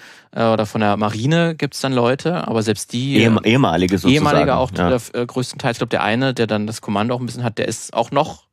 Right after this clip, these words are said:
Speaker 1: zu dem Zeitpunkt bei der Marine.
Speaker 2: Mhm.
Speaker 1: So der Einzige, der so ein bisschen den Staat repräsentiert, aber auch ganz eindeutig nicht so dem, dem politischen Apparat wirklich, äh,
Speaker 2: Mhm.
Speaker 1: entspricht. Ähm, und dass er wirklich, ähm,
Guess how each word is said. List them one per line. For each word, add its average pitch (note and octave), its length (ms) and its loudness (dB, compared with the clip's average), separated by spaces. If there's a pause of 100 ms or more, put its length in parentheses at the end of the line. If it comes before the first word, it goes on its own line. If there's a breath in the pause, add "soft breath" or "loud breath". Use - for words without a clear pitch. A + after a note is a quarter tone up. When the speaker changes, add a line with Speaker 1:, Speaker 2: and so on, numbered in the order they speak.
(120)
Speaker 1:
zu - 80 -8
dem B2+ 140 -2
Zeitpunkt C3+ 640 -4
bei G#2+ 120 -2
der B2+ 100 0
Marine. D3+ 420 -2 (100)
Speaker 2:
Mhm. F2 200 -4 (100)
Speaker 1:
So B2 140 -4
der A#2+ 80 4
Einzige, B2 300 -2
der A#2+ 80 2
so A#2 80 0
ein - 20 -2
bisschen B2+ 260 -2
den A#2 60 0
Staat B2 400 -2
repräsentiert, A2+ 480 -4
aber G#2+ 220 2
auch G#2+ 120 -2
ganz A#2+ 220 -2
eindeutig A#2 400 -2
nicht B2 160 -4
so A#2 100 0
dem, G#2 320 0 (400 loud breath)
dem A#2 120 2
politischen B2+ 340 -2
Apparat A2 420 0
wirklich, G#2+ 400 -4
äh, G2+ 200 2
Speaker 2:
Mhm. - 40 -4 (140)
Speaker 1:
entspricht. B2 560 -2 (340 loud breath)
Ähm, G#2+ 200 -2
und A2 100 -4
dass A2 140 0
er A2 100 -6
wirklich, A2+ 480 -4 (100)
ähm, G2 400 -6